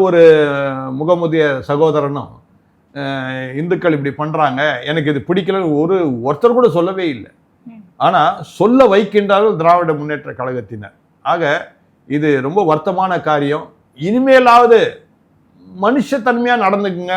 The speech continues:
Speaker 1: அப்படின்னு சொல்றேன் நான். மனுஷர் வாழட்டும், அவங்க வாழட்டும், பாவம். ஒரு மதத்தை கொண்டு ஒரு குடும்பத்தை நம்ம இப்போ வீணாய் போச்சு அந்த குடும்பம், பாவம் அந்த குடும்பம். நான் ரொம்ப வருத்தப்படுறேன்.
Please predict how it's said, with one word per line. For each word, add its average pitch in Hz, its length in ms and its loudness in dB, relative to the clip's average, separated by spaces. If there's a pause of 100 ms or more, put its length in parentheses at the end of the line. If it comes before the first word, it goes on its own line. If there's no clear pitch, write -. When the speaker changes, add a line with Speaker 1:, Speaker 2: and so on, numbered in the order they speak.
Speaker 1:
அப்படின்னு 160 320 -6
சொல்றேன் 139 280 -6
நான். 98 140 -18 (260)
மனுஷர் 214 460 2
வாழட்டும், 170 440 0 (760)
அவங்க 135 340 -2 (120)
வாழட்டும், 165 520 2
பாவம். 127 300 -6 (520)
ஒரு 135 160 -2 (100)
மதத்தை 214 400 4
கொண்டு 185 360 -2 (680)
ஒரு 151 180 2
குடும்பத்தை 269 560 4
நம்ம 160 220 -4 (540)
இப்போ 143 160 -4 (300)
வீணாய் 180 400 2
போச்சு 143 220 -2
அந்த 120 200 -8
குடும்பம், 117 320 -10 (220)
பாவம் 196 260 4
அந்த 147 180 -2
குடும்பம். 110 320 -8 (100)
நான் 127 200 -2
ரொம்ப 226 240 2
வருத்தப்படுறேன். 160 640 0